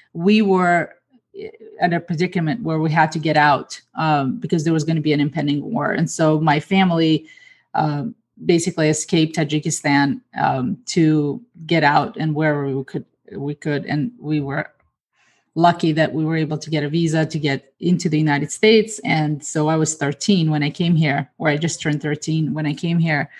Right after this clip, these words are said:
And we had to get jobs. <laughs>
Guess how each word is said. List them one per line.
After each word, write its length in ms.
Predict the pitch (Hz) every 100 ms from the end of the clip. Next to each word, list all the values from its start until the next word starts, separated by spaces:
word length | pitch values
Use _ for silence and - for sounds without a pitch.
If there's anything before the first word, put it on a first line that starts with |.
| - - _
And 420 | 170 175 170 160 -
we 600 | 170 165 180 175 175 - _ _ _
had 260 | - 185 196
to 60 |
get 160 | 180 175
jobs. 540 | 170 214 190 - -
<laughs> 60 | -